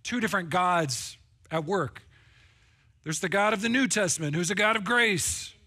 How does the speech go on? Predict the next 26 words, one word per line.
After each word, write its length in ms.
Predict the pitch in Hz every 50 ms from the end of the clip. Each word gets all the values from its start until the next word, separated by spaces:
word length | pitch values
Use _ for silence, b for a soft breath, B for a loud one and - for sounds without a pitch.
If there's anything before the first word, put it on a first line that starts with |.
| _ _ _ -
and 160 | 170 170 180
mercy. 600 | 202 220 226 214 - - 180 160 139 107 101 107 B B B B B B B B B B B B - - -
But 100 | 147 139
the 60 | 180
God 240 | 165 190 196 202 202
of 80 | 208 185
the 80 | 208
Old 180 | 208 208 214 -
Testament 400 | - 196 190 175 - 202 185 170
was 120 | 170 156
a 40 | 175
God 220 | 147 170 165 170 180
of 140 | 175 180
wrath 440 | 208 233 240 226 208 185 156 139 -
and 140 | 170 170 160
justice. 720 | 143 165 202 190 180 - - - 151 135 120 104 - - - B B B B B B B B B B B B B _
Actually, 540 | - 185 214 247 - - - 285 277 262 233
no. 400 | 214 202 190 185 214 285 320 - - _ _ _ _ _ _ _ _ _ _ _ _ _ _ _ _ _ _ _ _ _ _ -
God 220 | - 160 175 208 226
is 140 | 220 170 180
the 40 |
same 380 | 170 - - 214 208 208 208 190
yesterday, 480 | 190 190 190 - - 196 175 175 175 170
today, 640 | - - 170 165 160 160 165 170 175 156 143 - -
and 160 | 151 147 143
forever. 540 | - - 151 143 139 135 156 175 202 196